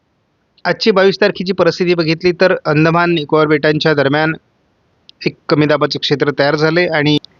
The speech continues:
आंध्र प्रदेश, रायलसीमा, तामिळनाडू, केरळ आणि कर्नाटक दक्षिण या भागामध्ये पावसास अनुकूल स्थिती निर्माण झाली आहे. हवामान खात्याचा इथे येलो अलर्ट आहे. मिनिमम टेम्परेचरचा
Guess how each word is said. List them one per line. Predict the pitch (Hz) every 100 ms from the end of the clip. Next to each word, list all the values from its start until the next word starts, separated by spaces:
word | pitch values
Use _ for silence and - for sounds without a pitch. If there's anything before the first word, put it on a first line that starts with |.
| _ -
आंध्र | 156 175 202
प्रदेश, | 202 202 208 196 - -
रायलसीमा, | 151 160 165 - 175 175 175 _ 156
तामिळनाडू, | 139 151 160 160 170
केरळ | 160 - 147 135 147 160
आणि | 151 143
कर्नाटक | 139 131 143 135 131
दक्षिण | 131 123 - 151 110 113 _ _ _ _ _ _ _ -
या | 160 170 185
भागामध्ये | 175 160 160 143 143 - - _ _ _ _ _ _
पावसास | 165 160 151 185 160 160
अनुकूल | 147 135 147
स्थिती | - 135 147
निर्माण | 135 123 120
झाली | 113 113
आहे. | 110 - _ _ _ _ _ _ _ _ _ _ - -
हवामान | 151 170 160
खात्याचा | 151 156 147
इथे | 151 139 143
येलो | 131 139
अलर्ट | 143 143 156
आहे. | 208 _ _ _ _ -
मिनिमम | 170 165 175 185
टेम्परेचरचा | 170 175 151 165 170 156 - 165